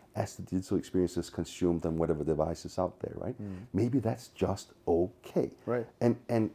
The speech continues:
Speaker 1: so I totally hear you, right? The reality is that it's messy,
Speaker 2: Yeah.
Speaker 1: <laughs> uh, but that, that you can get beautiful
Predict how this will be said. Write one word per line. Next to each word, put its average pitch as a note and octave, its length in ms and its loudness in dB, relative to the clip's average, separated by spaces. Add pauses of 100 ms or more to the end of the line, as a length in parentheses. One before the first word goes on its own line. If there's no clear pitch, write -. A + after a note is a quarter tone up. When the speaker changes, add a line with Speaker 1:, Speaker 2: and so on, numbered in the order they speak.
Speaker 1:
so A2+ 260 6
I A2 60 6
totally D3 460 4
hear B2+ 260 4
you, - 200 -6 (300)
right? G#2 180 0
The A2 100 -2
reality G2 680 4
is D#2 220 0 (320)
that F2+ 220 4 (160)
it's E2 180 2
messy, - 320 2 (420)
Speaker 2:
Yeah. B2 140 6 (380)
Speaker 1:
<laughs> B3 340 -6
uh, A#2 220 10 (200)
but C3+ 240 8 (220)
that, A2+ 240 6 (160)
that A2+ 180 4
you A#2+ 120 2
can C#3 140 0
get A2+ 240 0
beautiful B2 540 6